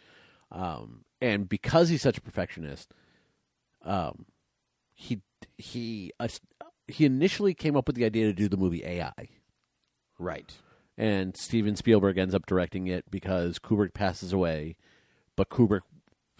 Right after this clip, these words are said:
Speaker 1: towards the end, wanted Spielberg to direct it. Like
Speaker 2: Hmm.
Speaker 1: he said, if
Speaker 2: I
Speaker 1: the
Speaker 2: did, I did not know that.
Speaker 1: Yeah, he, like, he, if he told Spielberg to direct it.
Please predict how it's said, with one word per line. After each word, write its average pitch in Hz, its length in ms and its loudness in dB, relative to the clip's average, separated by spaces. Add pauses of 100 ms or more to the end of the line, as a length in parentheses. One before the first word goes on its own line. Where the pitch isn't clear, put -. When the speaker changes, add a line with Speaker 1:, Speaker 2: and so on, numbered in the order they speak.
Speaker 1:
towards 131 220 4
the 110 100 2
end, 95 160 0
wanted 85 320 -2 (120)
Spielberg 78 480 -2
to 80 240 -6
direct - 360 -6
it. - 220 -14
Like 95 180 -8
Speaker 2:
Hmm. - 60 -10
Speaker 1:
he - 80 -18
said, 82 180 -10
if - 160 -18
Speaker 2:
I - 40 -10
Speaker 1:
the 82 80 -6
Speaker 2:
did, 87 280 -16
I - 20 -6
did 135 180 -12
not 135 140 -8
know 139 100 -14
that. 80 260 -16
Speaker 1:
Yeah, 95 160 0
he, 92 140 -8 (180)
like, 90 440 -10
he, 101 720 -10
if 98 220 -10 (160)
he 117 280 -4 (340)
told 107 340 4
Spielberg 85 800 -2 (500)
to - 80 -12
direct 82 240 2
it. - 120 -20